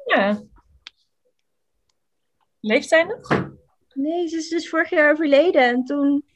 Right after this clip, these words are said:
Speaker 2: kwam ik er dus achter wie ze was.
Speaker 1: Ah.
Speaker 2: Ze is verdwenen. Ze is, ze zat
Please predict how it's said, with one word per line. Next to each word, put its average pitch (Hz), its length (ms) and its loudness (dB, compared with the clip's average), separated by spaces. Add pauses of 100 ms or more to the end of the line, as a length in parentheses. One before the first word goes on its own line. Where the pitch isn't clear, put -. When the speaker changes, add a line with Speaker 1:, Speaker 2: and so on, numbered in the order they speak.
(720)
Speaker 2:
kwam 269 200 0
ik 269 100 -4
er 262 60 0
dus 262 200 -2
achter 262 300 -4
wie 247 100 -4
ze 247 100 -4
was. 294 340 -4 (460)
Speaker 1:
Ah. 220 380 0 (220)
Speaker 2:
Ze 262 180 -6
is 285 180 -8
verdwenen. 285 720 4
Ze 269 100 -14
is, - 300 -18
ze 254 140 -12
zat 262 160 -6